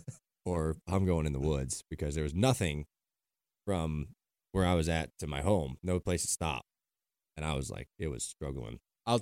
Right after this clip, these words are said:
Speaker 2: what's crazy,
Speaker 1: Real
Speaker 2: though, is
Speaker 1: bad.
Speaker 2: so, like, usually I'll go get a buffalo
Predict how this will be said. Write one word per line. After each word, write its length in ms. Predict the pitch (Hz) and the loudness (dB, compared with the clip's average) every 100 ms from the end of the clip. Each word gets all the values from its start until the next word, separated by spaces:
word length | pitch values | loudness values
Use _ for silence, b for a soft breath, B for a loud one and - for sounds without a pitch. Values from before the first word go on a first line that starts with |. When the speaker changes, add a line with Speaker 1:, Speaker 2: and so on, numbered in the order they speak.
| - | 0
Speaker 2:
what's 300 | 113 117 - | 6 6 6
crazy, 360 | - 113 110 117 | 2 4 6 8
Speaker 1:
Real 100 | 120 | 10
Speaker 2:
though, 40 | 120 | 10
is 80 | 104 | 8
Speaker 1:
bad. 100 | 120 | 6
Speaker 2:
so, 220 | 110 98 | 8 10
like, 160 | 95 87 - _ _ _ _ 107 | 8 2 -6 _ _ _ _ -2
usually 580 | 110 101 98 92 87 - _ _ _ _ _ _ - | 0 4 4 6 4 0 _ _ _ _ _ _ -10
I'll 80 | 85 | -6
go 120 | 85 | -4
get 160 | 82 80 | -2 -4
a 80 | 69 _ | -6 _
buffalo 260 | 85 - | -12 -10